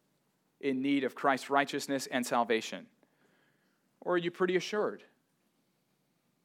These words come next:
of your standing, your moral standing before God because of your good deeds?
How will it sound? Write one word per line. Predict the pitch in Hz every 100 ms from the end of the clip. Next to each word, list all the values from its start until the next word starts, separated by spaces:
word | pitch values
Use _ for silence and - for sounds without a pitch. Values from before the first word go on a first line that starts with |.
| _
of | - 131
your | 131
standing, | - - 147 139 113
your | 107 120
moral | 120 135 135 123
standing | - - 117 104 104
before | 110 127 117
God | 117 95 87 - _ _ _ _
because | 127 127 113
of | 104
your | 104
good | 104 107 104
deeds? | 117 92 - -